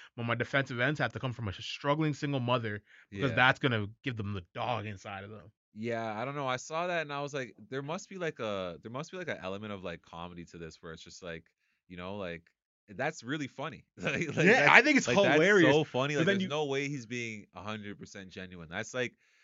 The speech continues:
Speaker 2: that's, like, that might be the parameters of what he's looking for.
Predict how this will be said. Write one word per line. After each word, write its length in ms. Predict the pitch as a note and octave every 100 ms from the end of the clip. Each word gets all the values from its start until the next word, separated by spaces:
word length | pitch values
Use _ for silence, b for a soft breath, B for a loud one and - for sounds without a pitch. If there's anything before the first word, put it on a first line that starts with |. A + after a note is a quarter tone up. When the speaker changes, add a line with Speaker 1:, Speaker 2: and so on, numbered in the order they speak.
| _
Speaker 2:
that's, 180 | A#2 C3
like, 120 | D3
that 140 | C3 C#3+
might 120 | E3+
be 100 | F#3+
the 100 | F#3+
parameters 800 | - A#2 A2 A#2+ D3+ E3+ F#3+ F#3+
of 60 | F3
what 120 | F3+
he's 120 | F3+
looking 180 | E3+ F3
for. 300 | E3+ F3+ F#3+